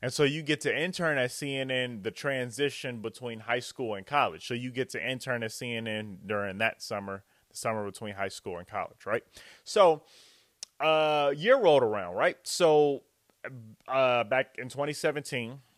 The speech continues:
in twenty seventeen, I had the amazing opportunity to, um, let me see, tw-, yeah, twenty eighteen, sorry.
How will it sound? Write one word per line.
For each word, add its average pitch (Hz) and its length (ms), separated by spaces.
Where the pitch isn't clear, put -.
in 104 60
twenty 123 220
seventeen, 120 580
I 95 180
had 104 480
the 98 460
amazing 107 1040
opportunity 110 1000
to, 104 580
um, 95 500
let 95 80
me 87 60
see, 82 220
tw-, 147 200
yeah, 131 200
twenty 156 240
eighteen, 120 380
sorry. 95 240